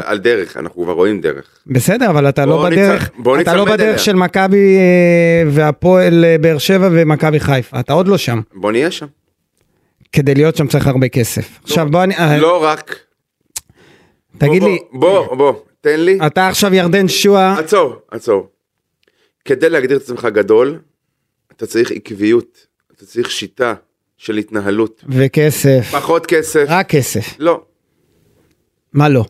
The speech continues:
Speaker 2: היית גדול עם גר-, ארכדי גיידמקי היה כסף, היית, אה,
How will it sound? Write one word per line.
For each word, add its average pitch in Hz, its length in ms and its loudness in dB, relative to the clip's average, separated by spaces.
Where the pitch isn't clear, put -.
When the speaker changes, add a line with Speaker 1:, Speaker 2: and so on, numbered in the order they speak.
Speaker 2:
היית 190 200 0
גדול 208 340 2
עם 185 100 0
גר-, 175 120 2
ארכדי 165 400 0
גיידמקי 156 540 0
היה 131 100 0
כסף, 139 520 0
היית, 180 300 -4
אה, 180 280 2